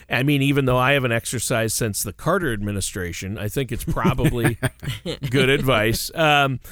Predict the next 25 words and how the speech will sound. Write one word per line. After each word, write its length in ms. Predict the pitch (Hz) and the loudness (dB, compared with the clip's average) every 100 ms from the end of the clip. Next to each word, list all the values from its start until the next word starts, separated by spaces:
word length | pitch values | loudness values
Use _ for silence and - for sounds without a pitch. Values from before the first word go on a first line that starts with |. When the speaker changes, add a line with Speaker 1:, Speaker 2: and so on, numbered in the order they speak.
| - - | -12 -2
Speaker 1:
but 160 | 151 | 0
seriously, 460 | - 277 262 - 160 | 2 2 2 2 2
I've 160 | 190 226 | 2 2
enjoyed 340 | 139 180 185 | 2 2 2
the 80 | 143 | 0
show 280 | - 185 190 | 2 2 2
so 200 | 151 123 | 2 0
far, 300 | - 123 117 | 2 2 2
but 100 | 104 | 0
we 100 | 120 | -2
should 240 | 127 104 | -4 -4
take 300 | - 226 220 | -2 0 0
a 80 | 160 | -2
quick 320 | - 127 - | 0 0 0
break. 380 | 127 101 107 135 | -4 -2 -2 -4
Is 140 | 113 | -2
there 180 | 135 143 | 0 0
anything 480 | 185 196 170 175 165 | 0 -2 -2 -2 0
else 260 | 156 - | -2 -2
you 80 | 156 | 0
wanna 140 | 143 123 | 0 -2
add 280 | 139 147 | -2 -2
before 300 | 110 - 123 | -2 -2 -2
we 140 | 113 110 | -2 -2
do? 260 | 107 80 | -4 -8